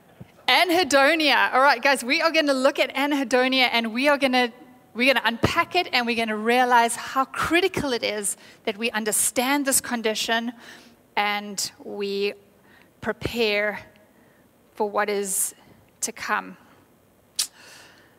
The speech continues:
In a nutshell, anhedonia is the inability to experience pleasure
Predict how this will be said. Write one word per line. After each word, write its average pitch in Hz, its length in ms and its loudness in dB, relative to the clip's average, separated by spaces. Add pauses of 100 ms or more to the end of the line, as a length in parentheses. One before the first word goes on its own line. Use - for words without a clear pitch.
(280)
In 349 160 2
a 370 60 4
nutshell, 294 840 0 (800)
anhedonia 269 960 2 (960)
is 226 180 0
the 262 240 0
inability 285 1120 2 (180)
to - 220 -4
experience 285 1160 0 (360)
pleasure 233 520 -2